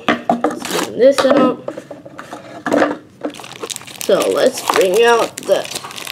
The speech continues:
code card. Always bring out the code card first, like that you guys can't see it. Code card.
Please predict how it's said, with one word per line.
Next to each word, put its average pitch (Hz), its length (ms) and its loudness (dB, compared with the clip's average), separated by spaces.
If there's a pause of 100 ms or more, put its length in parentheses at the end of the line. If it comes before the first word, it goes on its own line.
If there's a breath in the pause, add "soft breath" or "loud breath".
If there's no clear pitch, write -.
(260)
code 311 400 6
card. 294 300 4
Always 214 280 4
bring 202 200 4
out 185 140 2
the - 80 -4
code 190 260 4
card 190 160 2
first, 220 320 2
like 185 140 0
that 175 120 2
you - 60 -4
guys 175 240 -4
can't 170 280 -4
see 247 320 4
it. - 220 2 (880)
Code 190 240 4
card. 185 260 0